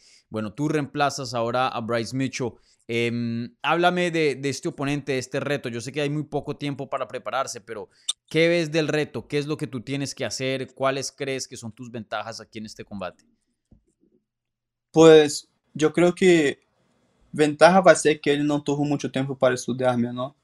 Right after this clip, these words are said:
Speaker 1: Mm.
Speaker 2: Este, no va a tener mucho tiempo para hacer, ajustar el juego que estaba haciendo para Bryce Mitchell,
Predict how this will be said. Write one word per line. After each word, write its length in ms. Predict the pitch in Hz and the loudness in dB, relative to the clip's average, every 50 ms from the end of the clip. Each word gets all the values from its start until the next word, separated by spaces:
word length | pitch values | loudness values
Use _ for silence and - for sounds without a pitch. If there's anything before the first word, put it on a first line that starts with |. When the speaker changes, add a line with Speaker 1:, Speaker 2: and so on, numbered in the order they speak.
| _ _ _ | _ _ _
Speaker 1:
Mm. 100 | - 139 | -10 -8
Speaker 2:
Este, 720 | 123 - 87 - - 127 123 123 120 120 120 120 120 117 117 | -8 -8 -8 -6 -4 -2 0 0 0 0 0 0 0 0 -2
no 140 | 117 120 120 | -2 -2 -2
va 100 | 123 123 | -2 -2
a 60 | 123 | -2
tener 160 | 135 131 131 | -2 -2 -2
mucho 240 | 131 131 131 - 123 | -2 -2 -2 -2 -4
tiempo 300 | - 131 131 131 135 127 | -2 -2 -2 -2 -4 2
para 220 | - 127 123 123 | 6 6 8 8
hacer, 320 | 123 123 - - 131 127 127 | 6 4 2 0 4 6 6
ajustar 480 | 123 120 127 127 123 - 123 127 127 | 6 6 4 -2 0 4 4 4 4
el 100 | 123 123 | 4 0
juego 320 | 127 123 127 131 127 131 127 | 0 0 0 0 0 -2 -4
que 80 | - | -4
estaba 300 | 123 - - 123 123 123 | -6 0 0 2 2 2
haciendo 280 | 123 - 131 123 127 123 | -2 -4 -8 -10 -10 -4
para 300 | - 123 123 120 120 117 | 0 0 2 4 4 2
Bryce 240 | 117 123 120 120 120 | 2 2 2 0 0
Mitchell, 380 | 120 123 131 - - 170 185 | -2 -8 -10 -10 -10 -10 -12